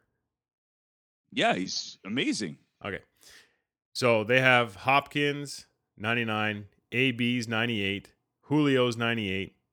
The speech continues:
Speaker 2: Beckham Junior's ninety-six, Michael Thomas ninety-five, Tyreek Hill's a ninety-four,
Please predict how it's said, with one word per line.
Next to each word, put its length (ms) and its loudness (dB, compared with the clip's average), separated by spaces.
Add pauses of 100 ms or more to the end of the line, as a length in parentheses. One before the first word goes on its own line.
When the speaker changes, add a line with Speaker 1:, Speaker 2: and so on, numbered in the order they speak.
(160)
Speaker 2:
Beckham 320 0
Junior's 340 -2
ninety-six, 760 -4
Michael 260 -4
Thomas 440 -4
ninety-five, 600 -2
Tyreek 360 -2
Hill's 280 -4
a 80 -4
ninety-four, 1000 -2